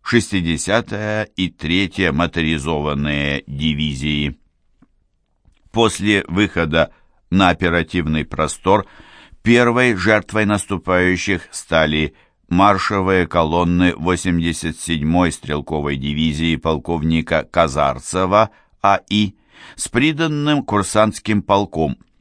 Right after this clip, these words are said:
Бой завязался вне какого-либо оборонительного рубежа на открытой местности. Дивизия была рассечена надвое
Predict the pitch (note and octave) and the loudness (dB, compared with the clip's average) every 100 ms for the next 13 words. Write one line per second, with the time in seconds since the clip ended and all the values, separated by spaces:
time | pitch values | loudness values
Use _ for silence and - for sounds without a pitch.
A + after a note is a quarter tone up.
0 | _ _ _ _ - F#2+ C#3 D#3 C#3+ _ | _ _ _ _ -4 2 2 2 -2 _
1 | _ _ - G#2 A#2+ A#2 C#3+ D#3+ - C#3 | _ _ -4 0 2 2 2 0 0 -2
2 | A#2 A#2 G2+ G2 F2+ F2 E2 F2 E2+ E2+ | 2 0 0 -2 -2 -4 -2 -2 0 0
3 | D#2 D#2 D2 D#2 D#2+ E2 D#2+ D#2 D2 D2+ | 2 0 2 0 0 0 0 -2 -2 0
4 | D2 D2 C#2 C#2+ A#1+ D2 F2 - _ _ | 0 0 -2 -4 -2 2 2 0 _ _
5 | _ _ - F2+ G2 G#2+ - F#2 D#2+ D#2+ | _ _ -4 2 2 2 0 -4 -2 -2
6 | F2+ E2+ D2+ - B1 A#1 - G1+ - _ | 0 0 0 -2 -8 -10 -14 -18 -18 _
7 | _ _ _ - - G#2 A#2+ F3 F#3 F3+ | _ _ _ -14 -2 2 4 4 2 0
8 | E3+ C3+ C3+ C3 C#3+ B2 A#2+ - A2 - | 0 0 2 2 2 2 -2 -2 -4 -2
9 | G#2 G#2 F2+ E2 D#2+ F2 G2+ G#2+ A#2 | 0 2 2 2 2 0 -2 0 -2